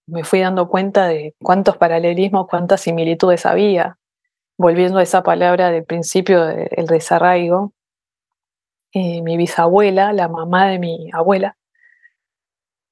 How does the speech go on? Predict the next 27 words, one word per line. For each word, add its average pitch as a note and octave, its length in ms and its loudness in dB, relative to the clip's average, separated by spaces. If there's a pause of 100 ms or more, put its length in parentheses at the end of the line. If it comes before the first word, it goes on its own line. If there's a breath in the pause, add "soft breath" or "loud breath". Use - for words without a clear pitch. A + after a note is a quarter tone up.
(320)
llegó F#3+ 340 4
a G3 60 2
Argentina G3+ 760 0
con E3+ 220 -6
quince G3 380 -2
años G3+ 560 0 (280)
de D#3+ 280 0
Galicia G#3+ 640 0 (1600)
y E3 420 -2
se D#3 180 -4
fue F#3+ 200 4
de F#3+ 60 2
su E3+ 180 -4
tierra, A3 640 2 (720)
dejó E3 360 0
a F#3 60 2
su F#3 160 0
mamá F3+ 280 0
allá, A#3 500 2 (240)
nunca G3 400 0
más G3 260 -2
volvió. G3+ 500 2
O A#3 140 -8 (960)
sea, F3+ 200 -2
en E3+ 100 -2
esos F3+ 300 2
procesos F3 840 -2